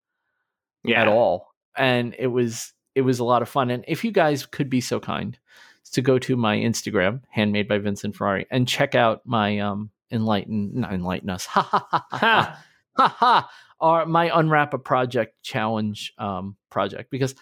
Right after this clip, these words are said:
Speaker 2: I had a lot of fun making this thing.
Speaker 1: It
Speaker 2: I
Speaker 1: was awesome,
Speaker 2: really
Speaker 1: man. It really is awesome.
Speaker 2: I really had a lot of fun making this, and I had a lot of ideas, and I'm gonna keep them in the back of my mind. I might make some of the
Speaker 1: Right.
Speaker 2: toys that I was gonna make, make them for customers later on.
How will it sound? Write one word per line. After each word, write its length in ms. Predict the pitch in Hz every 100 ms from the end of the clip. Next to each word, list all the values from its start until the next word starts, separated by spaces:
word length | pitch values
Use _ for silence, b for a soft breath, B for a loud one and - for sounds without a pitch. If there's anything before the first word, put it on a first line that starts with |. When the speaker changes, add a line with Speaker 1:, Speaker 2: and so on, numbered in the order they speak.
| B B
Speaker 2:
I 60 | 180
had 120 | 226
a 40 |
lot 140 | 156 131
of 60 |
fun 200 | - 120
making 300 | 107 101 104 98
this 140 | 104
thing. 140 | 107 98
Speaker 1:
It 60 |
Speaker 2:
I 80 | 151
Speaker 1:
was 100 | 113
awesome, 440 | - 90 185 180 90
Speaker 2:
really 20 |
Speaker 1:
man. 360 | 95 101 107 113
It 80 | 143
really 320 | 147 131 110
is 180 | 95 101
awesome. 340 | 104 92 - 73
Speaker 2:
I 140 | 359
really 420 | 320 190 185 170
had 140 | 147 139
a 20 |
lot 180 | 131 120
of 60 |
fun 240 | - 127 113
making 320 | 110 107 107
this, 180 | 110 127
and 160 | 170 131 b b b _ _
I 120 | 202
had 180 | 233 262
a 40 |
lot 200 | 202 180
of 100 | 175
ideas, 420 | 165 160 143 143 147
and 220 | 151 160
I'm 120 | 190
gonna 120 | 254
keep 260 | 233 214 202
them 100 | 175
in 60 | 165
the 60 | 156
back 240 | 151 151
of 40 |
my 100 | 151
mind. 300 | 143 131 139
I 40 | 139
might 180 | 147 151
make 180 | 151
some 160 | - 151
of 60 | 139
the 60 | 95
Speaker 1:
Right. 80 | -
Speaker 2:
toys 360 | 151 143 143
that 100 | 139
I 60 | 135
was 100 | 135
gonna 160 | 135
make, 320 | 127 120 135 -
make 300 | 135 151 -
them 180 | 135
for 140 | 127 117
customers 520 | 135 123 - 123 117
later 240 | 113 123
on. 260 | 123 139 160